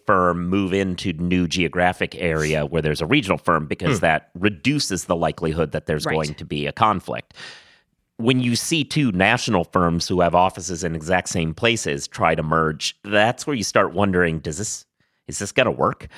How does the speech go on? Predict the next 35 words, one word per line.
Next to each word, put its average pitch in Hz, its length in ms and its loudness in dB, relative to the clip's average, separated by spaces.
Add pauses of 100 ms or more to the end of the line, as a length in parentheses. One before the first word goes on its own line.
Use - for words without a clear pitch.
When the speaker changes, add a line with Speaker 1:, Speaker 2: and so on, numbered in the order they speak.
(120)
Speaker 3:
Mm-hmm. 208 140 -4
Speaker 1:
Uh, 80 360 2
this 90 180 -4
seems 104 360 0
as 90 100 -2
though 92 280 2
at 85 180 -4
least 98 340 -8
a 98 60 2
lot 98 400 2
of 90 140 0
partner 82 420 0
books - 460 -2
are 87 120 -8
going 82 240 0
to 82 60 -2
have 80 240 0
some 82 480 -2
tangential 76 720 -4
problems. 73 600 -6 (360)
Uh, 82 220 2 (100)
and, 117 280 -4
you 170 60 6
know, 120 100 6
you 107 180 0
see, 131 180 -4
you 113 340 -4
sometimes 101 680 0 (200)
partners 92 640 0 (840)
fire 95 500 4
a 90 140 -4
client 85 540 0
in 80 120 -8
order 82 300 -2
to 80 500 -2